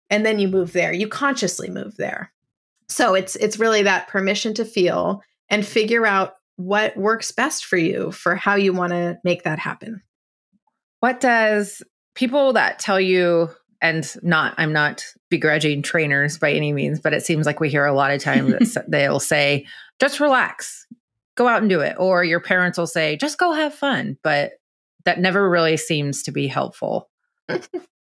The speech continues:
Speaker 1: Yes.
Speaker 2: But it's true. So
Speaker 1: Right, right.
Speaker 2: what about that? <laughs>
Speaker 1: Yeah. I mean, that, again, it's another really common thing that I hear, um, especially when I'll say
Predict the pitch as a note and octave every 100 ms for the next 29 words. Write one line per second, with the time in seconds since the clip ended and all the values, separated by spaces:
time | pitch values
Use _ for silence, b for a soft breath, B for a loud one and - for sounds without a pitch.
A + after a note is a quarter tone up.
0 | _ _ A3+ G#3 F3+ G3 - - - _
1 | _ _ _ _ _ A3+ F#3+ - F#4 F4+
2 | C#3 C#3 F3+ F3 - F#3 E3 D#3+ D#3 C#3+
3 | - A#3+ G3 F#3+ - G#3+ A3 F#3+ - _
4 | A3 G3+ F#3 F3+ D3+ - - D#3+ D3 G#3
5 | - _ B B A#3+ C4+ D4 B3 F#3+ A#3
6 | B3 A#3+ G#3 C4 C4 B3 A3+ B3 A#3 G#3+
7 | G3+ A3 A3+ A#3 A3 G3+ C4 D4 C4 A#3+
8 | - A#3+ A3+ G#3+ G3+ G#3 F#3+ F3+ F3+ G3+
9 | G3 F#3 F3+ F3 F#3+ F3 E3+ E3 F3 -
10 | F#3+ F3 E3+ G#3+ A#3 - F#4+ F4+ C#4+ A#3
11 | G#3 G3+ G3 F3 F#3+ F#3+ - G3+ G#3+ G#3+